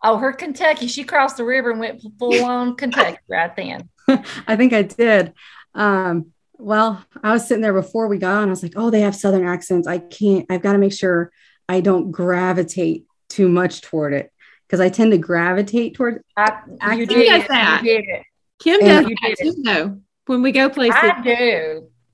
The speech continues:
Speaker 1: I do. I will gravitate and I will pick up any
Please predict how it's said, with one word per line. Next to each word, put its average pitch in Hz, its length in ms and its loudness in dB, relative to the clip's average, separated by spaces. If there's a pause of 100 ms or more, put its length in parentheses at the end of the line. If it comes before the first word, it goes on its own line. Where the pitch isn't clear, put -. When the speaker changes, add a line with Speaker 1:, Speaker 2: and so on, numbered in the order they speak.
(160)
Speaker 1:
I 240 240 2
do. 254 500 0
I 202 180 0
will 247 140 0
gravitate 247 920 -2
and 202 180 -8
I 208 140 -2
will 220 160 -4
pick 233 260 -6
up 214 280 -4
any 233 580 -4